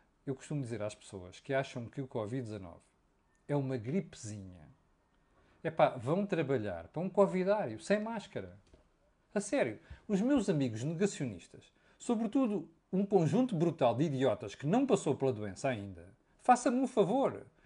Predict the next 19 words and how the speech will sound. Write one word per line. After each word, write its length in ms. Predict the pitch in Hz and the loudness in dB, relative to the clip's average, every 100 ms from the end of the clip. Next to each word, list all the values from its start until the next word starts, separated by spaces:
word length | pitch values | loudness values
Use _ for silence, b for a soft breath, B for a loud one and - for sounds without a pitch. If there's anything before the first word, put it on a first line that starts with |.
| b b | b b
vá 220 | 127 208 | 6 6
trabalhar 460 | 254 214 190 135 110 | 8 4 6 4 2
para 120 | 139 | 2
um 140 | 190 | 0
covidário 800 | 190 147 117 110 127 131 123 113 - b | 4 4 4 4 4 4 2 -4 -12 b
sem 220 | - 208 | 2 2
máscara. 520 | 247 285 - 110 87 - - _ _ _ _ - | 4 0 -2 -8 -8 -14 -20 _ _ _ _ -8
E 80 | 233 | -4
depois 220 | 202 285 | 4 4
a 100 | 233 | 6
gente 100 | 277 | 2
conversa. 560 | 294 285 294 - - 202 _ b b | 2 2 0 -4 -12 -18 _ b b
Os 140 | 233 | -2
que 80 | - | 2
tiverem 340 | 254 220 208 175 | 2 4 4 4
sorte, 400 | - 262 - - | 2 0 0 -14
safam-se. 580 | - 160 104 - - - b b | 0 2 2 -2 -20 -20 b b
Os 200 | 240 196 | -2 2
outros, 340 | 262 254 - | 2 2 -8